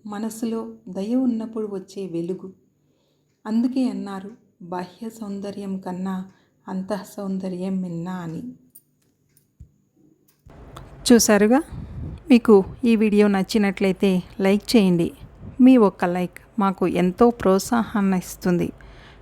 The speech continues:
ఇలాంటి మరిన్ని వీడియోలు పొందాలంటే ఈ ఛానల్ను సబ్స్క్రైబ్ చేసుకొని పక్కన ఉన్న బెల్ ఐకాన్ను కూడా క్లిక్ చేయండి. పోస్ట్ చేసిన ప్రతి వీడియో మీకు అందుతుంది. మీకు ఏదైనా సందేహం ఉంటే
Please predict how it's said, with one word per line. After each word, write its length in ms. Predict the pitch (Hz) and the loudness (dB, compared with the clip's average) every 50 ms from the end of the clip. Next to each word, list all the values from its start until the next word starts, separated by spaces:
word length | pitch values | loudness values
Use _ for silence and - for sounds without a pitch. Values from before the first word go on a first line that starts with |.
| - - 226 | -4 2 4
ఇలాంటి 400 | 220 220 220 220 214 214 208 220 | 4 4 4 4 2 2 2 2
మరిన్ని 520 | 208 202 196 196 220 240 254 269 269 262 | 2 2 2 4 4 6 8 8 8 6
వీడియోలు 460 | 220 202 202 190 208 202 196 196 185 | 6 4 2 2 2 2 2 2 -2
పొందాలంటే 880 | 185 - - 190 190 190 202 196 190 180 180 180 180 170 190 185 180 - - - - | -4 -4 -2 -2 0 0 0 -2 -2 -2 -2 -2 -2 -2 -2 -2 -2 -4 -8 -4 -2
ఈ 100 | 214 208 | 0 0
ఛానల్ను 720 | 185 - - 208 185 185 175 180 190 196 190 190 202 226 - - | 0 0 -2 -2 0 2 2 2 2 2 2 2 0 -2 -4 -8
సబ్స్క్రైబ్ 800 | - - - 180 170 - - - - 196 196 202 202 - - 196 | -6 -4 -2 -2 -2 -2 -6 -6 -4 -2 -2 -2 -2 -4 -2 -2
చేసుకొని 600 | 180 185 180 - - - 190 185 202 220 220 214 - - - - - - - | -2 -2 -2 -4 -4 -2 0 2 4 2 2 0 -4 -10 -20 -20 -12 -6 -4
పక్కన 340 | 196 - - - 254 247 240 | -4 -4 0 2 4 4 4
ఉన్న 360 | 226 214 196 190 190 202 214 - | 4 2 2 0 -2 -4 -6 -4
బెల్ 220 | 202 185 202 214 - - - - | -2 0 0 0 0 -2 0 0
ఐకాన్ను 420 | 214 202 - - 196 190 185 180 | 0 0 0 2 2 4 4 2
కూడా 300 | - - 190 180 180 175 | 2 2 2 2 2 2
క్లిక్ 500 | 180 - - - 220 214 214 - - - | 0 -4 -4 0 0 0 0 0 0 0
చేయండి. 380 | 190 180 185 185 185 175 - 233 - - - - - - - - - - - - - | 2 2 2 2 0 -2 -2 -4 -8 -12 -20 -20 -20 -20 -20 -20 -20 -20 -6 2 4
పోస్ట్ 340 | 277 302 285 294 - - - | 6 6 6 4 2 2 2
చేసిన 280 | 208 - - - 208 | 2 2 2 0 -2
ప్రతి 340 | 190 - - 180 180 214 202 | 0 -2 -4 -4 -2 0 0
వీడియో 440 | 190 190 185 185 185 180 190 190 202 | 0 2 2 2 2 2 2 2 2
మీకు 300 | 208 208 202 196 - 185 | 2 2 0 0 0 2
అందుతుంది. 500 | 185 185 196 196 - 196 185 170 180 - - - - - - - - - - - - - - - - - - - - - - - - - - - - - - - - - - - 233 | 2 2 2 2 2 2 2 2 0 -2 -6 -10 -16 -20 -20 -20 -20 -20 -20 -20 -20 -20 -20 -20 -20 -20 -20 -20 -20 -20 -20 -20 -20 -20 -20 -20 -20 -20 -20 -20 -20 -20 2 6 8
మీకు 240 | 233 233 214 - | 8 8 6 4
ఏదైనా 420 | 190 185 185 190 214 214 208 202 185 | 2 2 2 2 2 2 2 2 0
సందేహం 600 | - - 208 185 185 202 220 240 226 254 254 220 | -2 -2 -2 0 2 4 4 4 4 4 2 2
ఉంటే 400 | 202 196 190 190 196 185 202 233 | 2 2 0 0 0 0 -2 -4